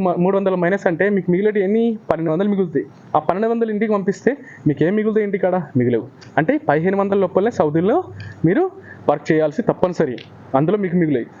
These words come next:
So ఖతార్ ఎలా అంటే కొత్త వ్యక్తులను దాదాపు తీసుకోరు, కొత్త వ్యక్తులు by mistake వచ్చినా కానీ పదిహేను వందల జీతం, జీతం ఇచ్చేసి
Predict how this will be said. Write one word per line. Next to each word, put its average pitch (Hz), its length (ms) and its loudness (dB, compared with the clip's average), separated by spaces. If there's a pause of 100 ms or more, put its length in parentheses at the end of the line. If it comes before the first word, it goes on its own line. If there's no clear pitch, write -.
(160)
So 233 60 4
ఖతార్ 277 340 0
ఎలా 240 160 0
అంటే 220 200 0
కొత్త 226 260 0
వ్యక్తులను 233 320 0
దాదాపు 170 340 0
తీసుకోరు, 202 460 0 (320)
కొత్త 196 180 0
వ్యక్తులు 247 300 -2
by 190 100 2
mistake 202 380 -2
వచ్చినా 214 220 0
కానీ 180 220 0
పదిహేను 180 340 0
వందల 175 140 -2
జీతం, 147 340 0
జీతం 185 260 2
ఇచ్చేసి 160 420 0